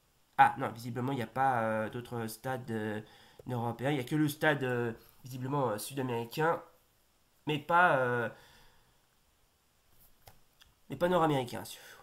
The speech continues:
Ouais. Bon, tant pis. Bon, écoutez, euh, bon, ce sera un match cent pour cent américain entre le Canada et les États-Unis. J'en profite également pour faire une dédicace à tous mes fans, euh, canadiens et américains aussi.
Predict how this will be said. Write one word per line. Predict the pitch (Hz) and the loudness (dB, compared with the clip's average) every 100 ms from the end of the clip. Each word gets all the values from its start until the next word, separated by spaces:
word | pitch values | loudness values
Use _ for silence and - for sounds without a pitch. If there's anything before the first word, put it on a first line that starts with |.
| - - - - - _ - - _ - | -20 -20 -20 -20 -20 _ -20 -20 _ -18
Ouais. | - - - _ _ | -14 -14 -16 _ _
Bon, | - 107 - - | -8 -8 -12 -18
tant | - - | -18 -8
pis. | 147 214 - - - _ _ _ _ _ _ - _ _ _ _ _ _ | -2 -2 -4 -16 -20 _ _ _ _ _ _ -20 _ _ _ _ _ _
Bon, | 202 175 | 4 4
écoutez, | 160 196 151 110 | 4 0 -2 0
euh, | 117 123 - | 0 -2 4
bon, | 180 | 4
ce | 180 | 4
sera | 175 196 | 4 8
un | 196 | 8
match | 208 202 180 | 8 2 -2
cent | 190 | -6
pour | 165 180 | -6 0
cent | 180 | 2
américain | 175 170 165 180 | 4 4 2 2
entre | 180 160 | 4 4
le | 143 147 | 2 2
Canada | 185 185 185 185 175 120 - | 0 0 2 6 6 6 2
et | 202 | -2
les | 202 147 | -2 0
États-Unis. | 160 143 156 208 - _ _ _ - | -2 2 0 0 -6 _ _ _ -20
J'en | |
profite | - - - | -20 -20 -10
également | 120 143 | -6 -6
pour | - | -4
faire | 135 | -4
une | 135 | -4
dédicace | 127 127 147 | -6 -6 -6
à | 131 | -6
tous | 143 | -4
mes | 139 | -4
fans, | 131 156 143 127 | 0 2 4 2
euh, | 120 117 110 - - - - _ | 2 0 -4 -12 -20 -20 -20 _
canadiens | 151 151 139 156 151 117 - - - - | 0 2 2 2 2 0 -6 -20 -20 -10
et | 143 139 131 120 | -6 -4 -2 -2
américains | 120 120 - 151 | -2 -4 -4 -2
aussi. | 151 143 160 - | -2 -2 -6 -6